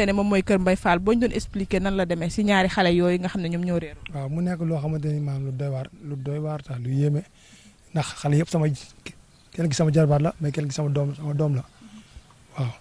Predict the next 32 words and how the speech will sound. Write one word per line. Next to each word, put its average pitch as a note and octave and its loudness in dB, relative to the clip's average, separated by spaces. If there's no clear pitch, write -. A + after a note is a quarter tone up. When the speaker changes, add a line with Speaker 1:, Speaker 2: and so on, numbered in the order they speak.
Speaker 2:
xale E3 4
yi D#3+ 8
ñu D#3+ 6
ngi E3+ 8
réer E3+ 6
depuis D#3+ 4
jeudi D3+ 4
pa-, D3+ -2
de-, E3 2
de-, D#3+ -2
jeudi D#3+ 2
pa-, C#3+ 2
jeudi D#3+ 8
le D#3 8
quatre E3+ 6
janvier, C3 10
wala C#3+ 6
xale D3 6
yi C3+ 8
réer, C3+ 6
mais D3 6
wër F3 12
nañ F3+ 12
leen D3 12
fépp, D3+ 6
wër D#3+ 6
nañ D#3 12
leen D3 8
fépp, D#3 4
seet D#3 4
leen C#3+ 8
fépp, D3 4